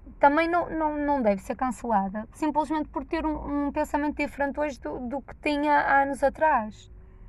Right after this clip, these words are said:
Porque isso é a partir do princípio que a pessoa que tem sempre pensado do mesmo modo não tem capacidade de evoluir.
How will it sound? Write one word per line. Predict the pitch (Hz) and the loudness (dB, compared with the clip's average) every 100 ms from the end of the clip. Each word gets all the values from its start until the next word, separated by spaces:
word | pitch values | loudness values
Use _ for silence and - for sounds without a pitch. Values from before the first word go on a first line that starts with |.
| - - - - | -20 -20 -20 -16
Porque | - 254 | -8 -4
isso | 302 | 2
é | |
a | 349 | 2
partir | 381 339 | 2 -2
do | 277 | -6
princípio | 247 277 - 214 240 | -4 -4 -4 -6 -4
que | 262 | -6
a | 208 | -8
pessoa | - - 233 208 202 208 - | -10 -10 -6 -4 -4 -6 -10
que | - 349 370 370 - | -6 -4 -4 -8 -6
tem | 415 381 | -4 -4
sempre | - 392 381 - | -2 0 0 -2
pensado | - 339 330 320 | -2 6 8 8
do | |
mesmo | 311 320 285 | 2 -2 0
modo | 294 285 220 180 180 - - - - | 6 6 4 -4 -10 -16 -18 -16 -4
não | 302 | -2
tem | 320 330 | 0 0
capacidade | 349 330 311 311 302 302 | 0 0 -2 4 8 8
de | 240 | 6
evoluir. | 247 247 254 240 185 | -4 -4 -4 -4 -6